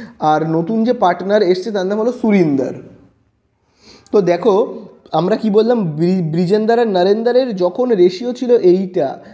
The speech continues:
সেই রেশিও থেকে কিন্তু নিচ্ছে এক by চার। তাহলে দেখো ব্রিজেন্দারের তাহলে কত ছিল এখানে, যখন রেশিওটা ছিল two is to one, old ratio তো এইটা, old ratio হওয়ার আগেও এরকম একটা রেশিও ছিল,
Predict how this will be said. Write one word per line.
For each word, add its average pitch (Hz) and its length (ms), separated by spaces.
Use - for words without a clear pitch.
সেই 240 480
রেশিও 233 340
থেকে 240 240
কিন্তু 214 280
নিচ্ছে 202 340
এক 147 280
by 139 120
চার। 131 280
তাহলে 175 460
দেখো 165 480
ব্রিজেন্দারের 208 640
তাহলে 220 260
কত 208 160
ছিল 226 320
এখানে, 208 320
যখন 175 260
রেশিওটা 208 440
ছিল 220 160
two 226 220
is 220 280
to 170 140
one, 214 240
old 196 300
ratio 226 380
তো 254 120
এইটা, 190 460
old 170 320
ratio 220 360
হওয়ার 214 460
আগেও 196 680
এরকম 190 320
একটা 208 200
রেশিও 185 360
ছিল, 185 480